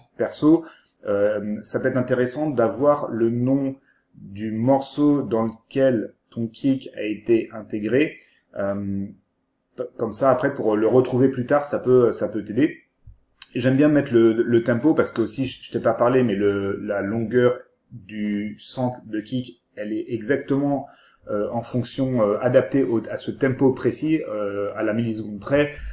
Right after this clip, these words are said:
Donc c'est pareil, c'est de la geekerie, mais, euh, moi j'aime bien faire les choses assez, euh, assez finement. T'es pas obligé de le faire, hein, mais, euh, c'est voilà. Je mets aussi la note, je l'ai pas précisé, mais la note sur laquelle j'ai joué le kick, je la mets dans le sample. Donc ça permet comme ça, quand je veux demain créer une nouvelle compo sur la même tonalité,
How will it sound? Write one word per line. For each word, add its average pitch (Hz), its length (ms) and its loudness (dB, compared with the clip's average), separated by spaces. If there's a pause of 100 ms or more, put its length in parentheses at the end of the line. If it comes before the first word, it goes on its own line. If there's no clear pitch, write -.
(280)
Donc - 160 -6
c'est 95 120 -4
pareil, 123 200 4
c'est 110 100 -4
de 107 60 -2
la 104 80 -2
geekerie, 117 320 -2
mais, 98 160 -2
euh, 95 500 -4
moi 104 140 -10
j'aime 104 160 -8
bien 123 140 0
faire 123 140 -6
les 110 60 -2
choses 110 220 -6
assez, 107 260 -4
euh, 95 160 -4 (220)
assez 104 260 -8
finement. 127 420 -2 (400)
T'es - 100 -4
pas 135 80 6
obligé 131 260 6
de 127 80 6
le 123 60 8
faire, 120 260 6
hein, 101 160 0
mais, 95 160 2
euh, 92 240 -2
c'est 95 140 -8
voilà. 110 300 2 (240)
Je 98 180 -8
mets 139 100 4
aussi 147 260 2
la 120 140 6
note, 135 380 2
je - 80 -10
l'ai 110 80 -2
pas 113 100 0
précisé, 113 560 -2
mais 110 140 -2
la 107 120 2
note 131 380 -2
sur - 140 -10
laquelle 110 280 2
j'ai 110 120 -2
joué 110 160 4
le 113 140 6
kick, 127 360 -6 (160)
je 98 180 -8
la 123 120 6
mets 135 180 4
dans 127 200 2
le 120 120 4
sample. - 380 -4
Donc 113 160 -6
ça 117 120 -2
permet 123 280 0
comme 110 180 -2
ça, 131 380 4
quand 117 140 -4
je 98 100 -6
veux 127 260 6
demain 127 480 -2
créer - 240 -6
une 117 140 0
nouvelle 127 340 2
compo 131 500 -4
sur - 220 -10
la 104 120 2
même 127 200 2
tonalité, 117 680 0